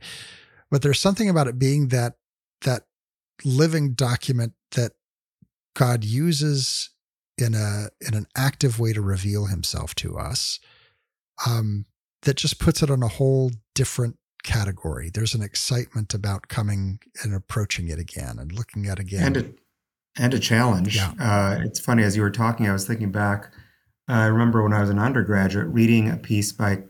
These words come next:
Speaker 2: uh, Cardinal O'Connor, God rest his soul. And he, um, he's talking about vocation and, uh, and what about people who don't follow the vocation. And he talked about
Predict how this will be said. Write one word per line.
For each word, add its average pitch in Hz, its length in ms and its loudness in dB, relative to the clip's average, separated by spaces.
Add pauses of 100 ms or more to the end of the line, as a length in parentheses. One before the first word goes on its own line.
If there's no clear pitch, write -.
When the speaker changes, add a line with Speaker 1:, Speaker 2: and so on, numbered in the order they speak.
Speaker 2:
uh, 95 160 0
Cardinal 98 400 2
O'Connor, 98 480 0 (380)
God 107 160 -6
rest 107 220 -4
his 104 160 -4
soul. 98 420 0 (400)
And 107 460 6
he, 127 460 2
um, 101 560 2 (560)
he's 127 140 2
talking 156 160 6
about 147 180 4
vocation 123 580 2
and, 104 720 2
uh, 104 420 0 (880)
and 117 180 4
what 120 100 6
about 120 220 4
people 113 200 2
who 101 140 4
don't 104 360 2 (140)
follow 104 320 0
the 101 80 0
vocation. 98 560 0
And 98 100 0
he 98 80 0
talked 123 320 0
about 107 380 2